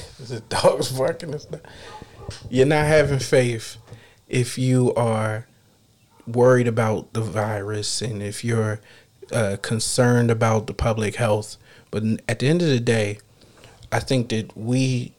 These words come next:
need to understand what faith is and what it means. And I sat and I listened to, um,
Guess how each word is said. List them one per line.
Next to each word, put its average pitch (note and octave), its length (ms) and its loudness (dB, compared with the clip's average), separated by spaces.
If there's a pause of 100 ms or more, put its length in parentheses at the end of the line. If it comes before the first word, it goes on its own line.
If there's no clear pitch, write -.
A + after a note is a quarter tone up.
(160)
need A#2+ 300 0
to A2+ 200 -2
understand A2 680 -2
what A2 240 -4
faith A2 480 -2
is G2+ 500 -6 (160)
and A2 140 -6
what A2 160 0
it - 160 -4
means. A2 640 -6 (420)
And A2+ 100 -4
I B2 60 -2
sat C3+ 320 2
and A#2+ 100 -4
I A#2 40 0
listened A#2+ 400 -2
to, G#2 480 -6
um, G2 320 -6